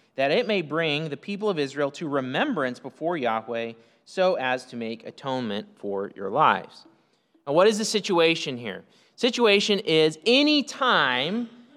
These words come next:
that Israel takes a census, numbers people from twenty years old and upwards. And what is supposed to happen is because God owns everyone's life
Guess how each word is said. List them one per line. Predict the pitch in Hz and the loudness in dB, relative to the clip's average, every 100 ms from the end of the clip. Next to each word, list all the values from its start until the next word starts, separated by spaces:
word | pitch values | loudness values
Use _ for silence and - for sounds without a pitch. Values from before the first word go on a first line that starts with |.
| - | 0
that | 156 160 - | 2 2 2
Israel | 196 196 208 208 202 | 0 2 2 2 0
takes | - 165 160 160 - | -2 -2 -2 -4 -8
a | |
census, | 156 175 160 139 - 85 - 120 | -6 -2 -4 -4 -10 -10 -12 -2
numbers | 147 196 175 151 156 160 - | 2 4 4 2 2 -2 -8
people | - 156 160 151 | -6 -4 -2 -2
from | 147 135 | -2 -6
twenty | - 165 170 | -4 -2 -2
years | 151 147 139 | 0 0 -2
old | 117 127 123 120 - _ _ _ | -4 -2 0 -2 -8 _ _ _
and | 117 143 | -4 0
upwards. | 175 - 113 82 - - _ _ _ _ _ _ | 0 -2 -12 -12 -16 -20 _ _ _ _ _ _
And | 156 156 151 151 | 2 6 6 4
what | 175 | 4
is | 180 | 4
supposed | 180 170 165 160 | 0 2 2 0
to | |
happen | 143 185 277 311 302 | 2 4 4 2 -2
is | 262 156 156 147 | 0 2 2 0
because | 156 - 196 226 | -6 0 2 2
God | 175 170 180 170 | 4 4 4 2
owns | - 165 175 170 | 2 2 2 0
everyone's | 160 180 208 175 156 131 | 2 4 4 4 2 0
life | 139 156 120 151 202 - - | 4 6 6 4 -2 -16 -20